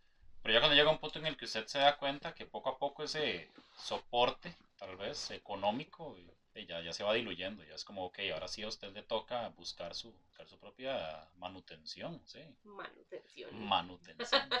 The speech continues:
Speaker 2: <laughs> La palabra del día de hoy es patrocinada por... Patrocinada.
Speaker 1: Patrocinada, la palabra
Speaker 2: Patrocinada.
Speaker 1: patrocinada. Eso.
Speaker 2: Ok, ¿y qué te iba a decir? O sea,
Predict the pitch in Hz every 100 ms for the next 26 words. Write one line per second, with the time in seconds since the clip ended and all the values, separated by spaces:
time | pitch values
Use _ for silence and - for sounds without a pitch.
0 | 480 466 - 208 180 185 311 311 233 175
1 | 269 247 170 220 - 208 - 233 196 196
2 | 165 165 165 170 170 415 - - - 196
3 | - 247 214 196 226 233 135 147 147 139
4 | 117 110 120 117 110 110 139 - - 101
5 | 98 95 - - 277 - - - - -
6 | 190 - 262 - 254 233 - - - -
7 | - - 247 254 247 254 262 330 269 262
8 | 359 381 - - 226 277 285 220 -